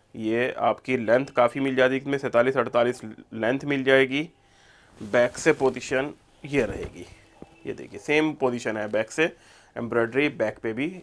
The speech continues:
मिलेगी आपको। ये बॉटम के लिए फैब्रिक और ये रहेगा इसका शॉल, ये देखिए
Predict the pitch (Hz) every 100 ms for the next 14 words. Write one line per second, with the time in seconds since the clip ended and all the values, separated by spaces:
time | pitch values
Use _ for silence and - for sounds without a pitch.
0 | _ 143 127 113 101 95 - - 87 -
1 | _ _ _ - - - - _ 131 147
2 | 139 123 143 147 139 147 139 147 151 151
3 | 117 113 131 139 139 - 127 113 120 113
4 | 120 113 110 107 113 113 113 - 110 131
5 | - - - - - - 127 - - _
6 | _ _ _ _ _ _ _ _ - 143
7 | 107 - -